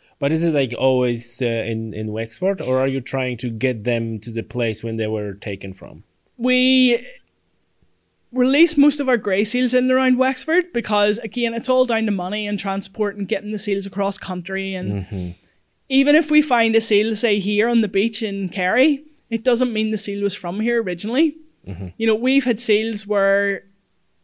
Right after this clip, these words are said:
Speaker 2: they have left Wexford and they've headed to the U K or they've headed to Holland or they've headed to Scotland.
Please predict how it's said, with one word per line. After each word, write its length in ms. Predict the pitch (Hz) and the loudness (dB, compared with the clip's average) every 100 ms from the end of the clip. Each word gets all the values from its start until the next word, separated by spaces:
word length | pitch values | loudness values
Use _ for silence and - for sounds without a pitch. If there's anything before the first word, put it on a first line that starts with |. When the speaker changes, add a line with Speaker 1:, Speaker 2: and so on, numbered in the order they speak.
| _ _ _ _ - | _ _ _ _ -6
Speaker 2:
they 120 | 220 | -2
have 180 | 214 190 | -2 0
left 300 | 214 220 202 | 2 0 0
Wexford 500 | 196 208 - 240 226 | 0 0 2 2 2
and 120 | 208 | 0
they've 100 | 190 | -4
headed 300 | 202 202 202 | -4 -4 -4
to 80 | 196 | -6
the 100 | 190 | -4
U 160 | 196 | -4
K 260 | 196 196 185 | -4 -4 0
or 120 | 196 | 0
they've 140 | 196 190 | -2 -4
headed 260 | 196 190 | -4 -4
to 80 | 196 | -6
Holland 500 | 175 190 196 208 214 | -6 -4 -2 -2 -2
or 60 | 185 | -4
they've 120 | 190 | -6
headed 280 | 202 190 185 | -6 -6 -6
to 60 | |
Scotland. 580 | 196 - 185 233 240 247 | -6 -4 -4 -2 0 -2